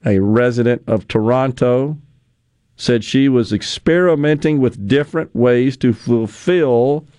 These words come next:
fulfill the nutritional needs of her child. So she's adding crickets to her eighteen-month-old's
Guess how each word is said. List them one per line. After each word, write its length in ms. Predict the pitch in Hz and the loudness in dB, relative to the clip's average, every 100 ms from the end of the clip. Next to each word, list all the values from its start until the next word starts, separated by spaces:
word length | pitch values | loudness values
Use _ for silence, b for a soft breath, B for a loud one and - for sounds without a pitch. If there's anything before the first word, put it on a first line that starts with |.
| b b | b b
fulfill 600 | - 123 160 170 139 131 | -2 -2 0 0 0 2
the 100 | 120 | 2
nutritional 840 | 107 120 - - 170 - 135 117 | 2 0 0 -2 -2 0 0 2
needs 440 | 107 135 156 135 120 | 2 2 2 0 0
of 100 | 113 | -2
her 80 | |
child. 840 | 113 - 156 160 120 90 - - - _ _ _ _ _ _ _ _ _ _ _ | -4 -4 -4 -4 -4 -6 -6 -10 -16 _ _ _ _ _ _ _ _ _ _ _
So 200 | - 107 | -4 -2
she's 320 | 104 123 117 - - | 0 0 0 -2 -4
adding 480 | 127 151 151 147 127 _ _ _ _ _ _ | -2 -2 -2 -4 -6 _ _ _ _ _ _
crickets 880 | - - 196 240 285 - 90 - - | -10 -2 0 0 -2 -8 -10 -10 -14
to 220 | - 110 | -4 0
her 140 | 107 - - | 0 0 0
eighteen-month-old's 2250 | 143 170 - - 156 175 165 156 - _ _ 123 143 135 - _ - 113 113 123 123 | -2 -2 -12 -2 2 2 0 -2 -12 _ _ 0 0 -2 -12 _ -2 2 2 0 -4